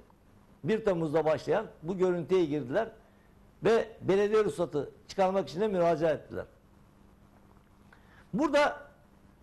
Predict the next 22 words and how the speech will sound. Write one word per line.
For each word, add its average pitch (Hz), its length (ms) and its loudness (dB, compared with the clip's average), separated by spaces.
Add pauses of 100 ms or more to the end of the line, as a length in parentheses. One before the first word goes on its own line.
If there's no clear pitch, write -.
(120)
biz 208 380 -2 (520)
bir 156 180 0
an 254 160 4
önce 196 420 0 (460)
bu 214 140 -6
kursun 247 340 -2
açılması 214 720 0 (460)
yönünde 170 560 0 (800)
Ramazan 214 420 2
ayının 196 340 0 (240)
geçmesini 185 600 -4 (460)
bekliyor 170 460 0
idik. 95 220 -6 (2500)
Değerli 277 260 4
arkadaşlar, 233 560 2 (720)
web 277 200 2
sayfamızda 247 680 2
da 214 240 2
eğer 208 220 4
incelerseniz 202 680 0
baktığınız 214 460 0
gibi 175 280 -6